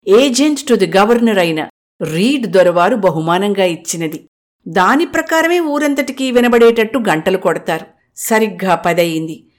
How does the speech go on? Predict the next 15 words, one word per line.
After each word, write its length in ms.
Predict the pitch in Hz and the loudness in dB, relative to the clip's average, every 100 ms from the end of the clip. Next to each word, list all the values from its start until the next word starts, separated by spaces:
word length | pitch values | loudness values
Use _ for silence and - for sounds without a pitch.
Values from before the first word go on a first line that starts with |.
| _ _ - | _ _ -2
ఖాసా 340 | 180 180 180 | 0 0 0
అప్పారావు 500 | 170 - 185 175 185 | -2 0 2 2 0
పది 280 | - 180 180 | 0 0 0
గంటలు 340 | 175 180 240 | -2 0 -2
కొడుతున్నాడు. 600 | 233 165 151 180 175 170 165 _ _ _ - | 2 0 0 -4 -2 -4 -6 _ _ _ -4
కదులుతున్న 640 | 214 226 311 349 285 240 208 | 0 0 0 -2 0 0 0
కాలాన్ని 640 | 226 185 214 226 208 190 - 202 | 0 2 4 2 0 -4 -2 0
చూడ్డానికి 560 | 214 214 220 196 202 | 2 2 0 0 0
ఆగినట్టు 720 | 170 185 202 196 175 175 160 - _ _ _ | 0 0 0 -2 -4 -6 -8 -12 _ _ _
ఎవ్వరూ 640 | 156 147 - - 175 160 156 | -10 -10 -10 -10 -4 -2 -2
కదలలేదు. 680 | 156 151 185 196 160 151 - _ _ _ - 151 | -4 -4 -2 0 -2 -6 -14 _ _ _ -16 -10
గంటలు 340 | 170 170 190 185 | -8 -4 -4 -4
కొట్టడం 680 | 170 165 240 226 262 - - | -6 -4 -4 -4 -6 -8 -2
పూర్తయింది. 720 | 196 202 - 160 156 143 - _ - | 0 0 -4 -4 -6 -10 -14 _ -8
"దయచేయండి" 1040 | 165 208 302 - 339 294 165 139 135 - | 0 4 4 2 0 2 2 -2 -8 -12